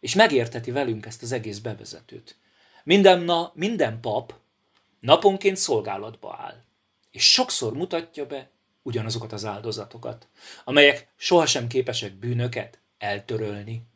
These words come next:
Tehát ezek az eddig bemutatott áldozatok, amiket bemutattak,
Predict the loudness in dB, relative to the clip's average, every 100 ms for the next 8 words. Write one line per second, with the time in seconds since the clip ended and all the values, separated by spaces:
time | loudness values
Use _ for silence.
0 | _ _ _ _ -18 -16 -12 -12 -10 -10
1 | -10 -10 -8 -6 -4 -6 -8 -12 -16 -14
2 | -8 -4 -2 -2 -4 -10 -14 -20 -14 -10
3 | -8 -6 -8 -8 -12